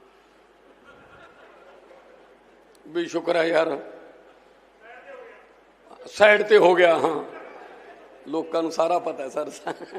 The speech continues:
ਇਹਨਾਂ ਦੀਆਂ ਗੱਲਾਂ ਪਤਾ ਕਿਹੋ ਜਿਹੀਆਂ ਹੁੰਦੀਆਂ ਨੇ, ਗੱਲ ਕਹਿਣੀ ਆ ਪਰ ਘੁਮਾ ਕੇ ਕਹਿਣੀ ਆ, ਨਾ ਇਹ ਲੱਗੇ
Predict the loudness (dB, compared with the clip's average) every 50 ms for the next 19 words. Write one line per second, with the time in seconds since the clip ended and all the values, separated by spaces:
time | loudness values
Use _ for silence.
0 | -16 -16 -16 -18 -16 -18 -20 -18 -18 -20 -20 -20 -20 -20 -20 -20 -20 -20 -20 -18
1 | -18 -20 -20 -20 -18 -18 -18 -18 -18 -18 -20 -20 -20 -20 -20 -20 -20 _ _ _
2 | _ -20 -20 -20 _ _ _ _ _ _ _ _ _ _ _ _ 0 2 2 4
3 | 2 4 4 4 6 8 6 6 6 6 4 4 4 6 8 10 10 10 10 8
4 | 8 8 8 8 6 4 4 4 4 4 4 4 4 4 4 2 0 -4 -10 -16
5 | -18 -20 -20 -20 -20 -20 -20 -20 -16 4 8 10 10 10 8 6 4 4 6 8
6 | 8 8 8 8 6 6 6 6 6 8 10 10 10 10 8 6 4 6 6 6
7 | 6 6 4 4 4 2 2 6 8 8 8 8 8 8 8 8 8 8 6 4
8 | 0 -4 -10 -12 -14 -16 -18 -18 -20 -20 -20 -20 -20 -20 -20 -20 _ _ _ -10
9 | -6 2 6 8 8 8 10 10 10 10 12 12 12 10 10 8 10 12 12 12
10 | 12 12 10 4 -2 -6